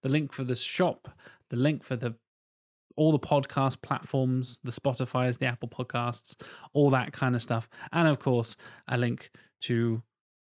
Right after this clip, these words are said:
us. You can find our little bios and our little descriptions and our own little social medias on the About page as well.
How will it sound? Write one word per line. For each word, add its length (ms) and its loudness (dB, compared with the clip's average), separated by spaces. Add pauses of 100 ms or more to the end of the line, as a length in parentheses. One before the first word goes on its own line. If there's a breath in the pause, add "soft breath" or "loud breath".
(220)
us. 380 0 (360)
You 120 2
can 100 4
find 300 2
our 160 4
little 180 4
bios 540 4
and 100 2
our 80 4
little 220 2
descriptions 640 -2
and 160 2
our 160 4
own 100 4
little 220 2
social 360 0
medias 340 2
on 120 -4
the 100 2
About 300 -2
page 260 -6
as 120 -4
well. 200 -4